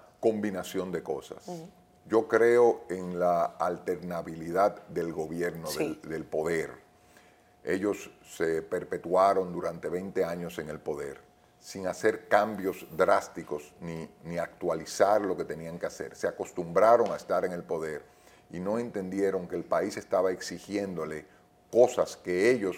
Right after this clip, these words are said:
Speaker 1: por la comodidad del poder, no estaban haciendo. Es muy cómodo estar en un aire acondicionado sentado y no, y no salir a las calles a resolver los problemas. Aparte de esto, tuvieron un ego de creer que no había oposición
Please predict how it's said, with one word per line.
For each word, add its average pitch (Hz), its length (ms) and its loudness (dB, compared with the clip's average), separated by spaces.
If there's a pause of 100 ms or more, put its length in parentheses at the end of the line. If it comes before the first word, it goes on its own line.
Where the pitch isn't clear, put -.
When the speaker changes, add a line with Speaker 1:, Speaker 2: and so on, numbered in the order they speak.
Speaker 1:
por 90 120 -2
la 85 200 0
comodidad 87 540 4
del 120 160 4
poder, 98 460 2
no 87 140 -6
estaban 87 460 0
haciendo. 62 560 -14 (500)
Es 78 60 -20
muy 98 180 -4
cómodo 113 400 4
estar 95 260 2
en 92 100 0
un 92 120 -4
aire 95 160 0
acondicionado 85 600 -4
sentado 73 600 0 (380)
y - 80 -12
no, 85 140 -4 (400)
y 85 80 -10
no 95 180 0
salir 101 360 2
a 101 60 4
las 87 120 0 (100)
calles 98 340 0
a 80 80 -6
resolver 82 460 -6
los 85 140 -4
problemas. 73 680 -6 (340)
Aparte 113 460 4
de 107 200 4
esto, 87 320 -2 (600)
tuvieron 123 380 2
un 123 180 -2
ego 92 360 2 (340)
de 90 180 -2
creer 92 600 2 (480)
que 92 120 -2
no 104 220 4
había 104 340 2
oposición 73 640 -6